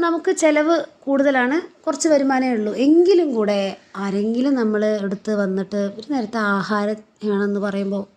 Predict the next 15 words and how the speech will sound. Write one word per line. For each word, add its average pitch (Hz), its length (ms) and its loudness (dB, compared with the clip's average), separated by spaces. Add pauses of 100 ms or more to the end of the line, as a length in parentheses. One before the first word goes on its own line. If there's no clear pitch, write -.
(160)
മടി 240 340 -2
കൂടാതെ 233 420 0
വാങ്ങിച്ചു 202 460 -2
കൊടുക്കുക. 185 300 -6 (840)
അത് 254 140 2 (240)
ചാരിറ്റിക്ക് 233 600 0
വേണ്ടി 220 240 0 (220)
അതിൽ 302 220 0
നിന്ന് 247 200 -2
ഒരു 240 120 -2
അഞ്ഞൂറ് 311 480 4
രൂപ 220 180 -2
പോട്ടെ, 208 260 -2
ഒരു 220 160 -4
നൂറ് 339 240 2